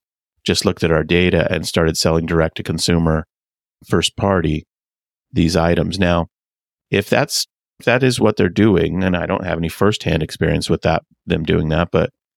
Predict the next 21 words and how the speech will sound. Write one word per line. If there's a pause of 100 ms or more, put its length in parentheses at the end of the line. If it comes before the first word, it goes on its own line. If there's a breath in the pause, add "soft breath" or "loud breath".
(100)
if
that
is
what
they're
doing,
I
would
just
say
it
was
a
misguided (640)
requirement
to
have
profit
inside
their
company